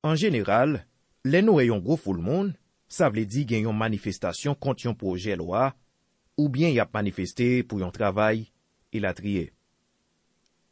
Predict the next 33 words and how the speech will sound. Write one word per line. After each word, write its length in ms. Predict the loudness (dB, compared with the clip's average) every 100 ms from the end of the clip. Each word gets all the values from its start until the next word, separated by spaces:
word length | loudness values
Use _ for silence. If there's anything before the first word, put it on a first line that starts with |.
| _ _ _ _
Sa 280 | -8 -2 -2
yo, 360 | 0 0 0 -2
se 220 | -6 -4 -2
pa 140 | -2
sèlman 360 | 0 0 0 -4
okazyon 520 | -6 -6 -4 -2 -2 -2
pou 100 | -2
nou 300 | -2 -4 -6 -10
pwoteste. 480 | -10 -8 -4 -4 -4 _ _ _ _ _ _ _
Gen 240 | -2 0 2
anpil 320 | -2 -2 -2
moun 180 | -2 -4
tou, 220 | -2 -2 -2 _ _ _ -6
nan 160 | -6 -4
anpil 280 | -8 -6 -4
match 340 | -2 -2 -4 -8
foutbòl, 580 | -10 -8 -2 2 2 0 -8 _ _ _ _ _ -2
epi 340 | -2 0 0 0
evanjelis 680 | -2 0 -2 -2 0 -2 -4 -10
Billy 360 | -10 -2 -2
Graham, 560 | 0 -2 0 0 0 -2 -6 _ _ -8
nan 220 | -4 0
dat 320 | 2 2 0 -6
venntuit 720 | 0 0 0 -2 -2 -2 -6
nevyèm 400 | -2 0 0 0
mwa 220 | 0 0 0
nan 160 | 0
lane 200 | -2 -2 -2
mil 180 | -2 -2
nèf 140 | -2
san 140 | -4 -4
katrevensis 600 | -2 -2 -2 -4 -8 -2
la, 160 | -2